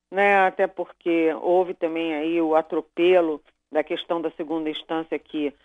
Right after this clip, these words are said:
chegou no Congresso e ocupou o foco do Congresso. E o Paulo Guedes, é, ele deu uma declaração muito confusa sobre câmbio, depois falou essa história do A I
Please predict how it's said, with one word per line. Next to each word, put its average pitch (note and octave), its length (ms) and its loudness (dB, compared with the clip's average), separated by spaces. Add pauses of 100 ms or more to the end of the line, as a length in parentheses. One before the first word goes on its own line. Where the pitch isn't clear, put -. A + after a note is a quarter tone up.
(300)
chegou F3 320 4
no F3+ 100 0
Congresso E3 680 2
e D#3 100 -2
ocupou F3+ 680 2
o D#3+ 100 -6 (100)
foco D#3+ 360 2
do D3+ 140 -8
Congresso. G#3 760 0 (500)
E C4+ 240 -2
o D#4 100 0
Paulo C4 320 4
Guedes, G#3+ 500 2 (460)
é, G3 520 2
ele A#3 460 0 (120)
deu A#3 240 2
uma A3 140 -2
declaração F#3 720 0
muito F#3+ 600 -2
confusa A3+ 800 0 (100)
sobre E3+ 240 -2
câmbio, G3+ 720 0 (440)
depois C4 420 4
falou A3 280 4
essa A3 220 0
história F#3 440 2
do F3 160 0
A F3 80 4
I F3 100 -4